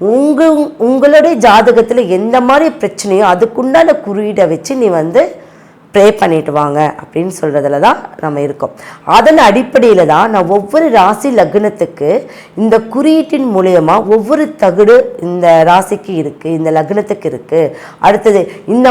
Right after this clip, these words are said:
மாதிரியான ஒரு மூலிகை இருக்கு, இந்த மந்திரம் இருக்கு, இதை, இதை வச்சு வழிபட்டா சீக்கிரம் போய் அந்த விஷயத்தை நம்ம அடைஞ்சிடலாம். இப்ப வழி தெரியாம தானே இருப்பாங்க. பாத்தீங்கன்னா, நம்ம எப்படி ப்ரே பண்ண, ப்ரேனா என்னன்னு சொல்லுவாங்க, இப்படி போய் "சாமி என்னை காப்பாத்து". ஒரு ப்ரேயருக்குன்னு ஒரு வலிமை இருக்கு,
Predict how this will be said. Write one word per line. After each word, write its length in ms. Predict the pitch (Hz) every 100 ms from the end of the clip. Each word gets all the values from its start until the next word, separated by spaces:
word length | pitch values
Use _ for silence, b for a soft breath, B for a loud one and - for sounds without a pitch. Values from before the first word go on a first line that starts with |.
| 247
மாதிரியான 480 | 277 330 339 311 262
ஒரு 100 | 190 180
மூலிகை 320 | 214 240 208 185
இருக்கு, 240 | 160 190 190
இந்த 140 | 208 196 208
மந்திரம் 400 | 247 294 254 180
இருக்கு, 220 | 165 175 185
இதை, 140 | 208 202 208
இதை 80 | 208 220
வச்சு 220 | 220 269
வழிபட்டா 500 | 202 214 190 - 285 294 330
சீக்கிரம் 480 | 320 - 370 381 - 226
போய் 200 | 233 339 - B B B
அந்த 140 | 190 196
விஷயத்தை 300 | 196 - 233 233
நம்ம 140 | 185 147
அடைஞ்சிடலாம். 440 | 170 175 147 - - B B -
இப்ப 140 | 180 175
வழி 180 | 202 285 302
தெரியாம 340 | 302 277 247 240
தானே 120 | 254 226
இருப்பாங்க. 340 | 185 185 165 160
பாத்தீங்கன்னா, 460 | 175 170 165 165 175 170
நம்ம 160 | 165 160 165
எப்படி 220 | 165 202 202
ப்ரே 100 | 180 175 185
பண்ண, 140 | 165 - -
ப்ரேனா 380 | 214 320 311 320
என்னன்னு 280 | 233 226 233
சொல்லுவாங்க, 360 | 185 175 165 165 165 B B
இப்படி 180 | 175 220 220
போய் 140 | 208
"சாமி 280 | 202 185 180 180
என்னை 140 | 170 165
காப்பாத்து". 400 | 180 180 165 - - B B B
ஒரு 100 | 202 233
ப்ரேயருக்குன்னு 520 | 254 285 339 - 302 262
ஒரு 80 | 196
வலிமை 220 | 185 214 190
இருக்கு, 220 | 180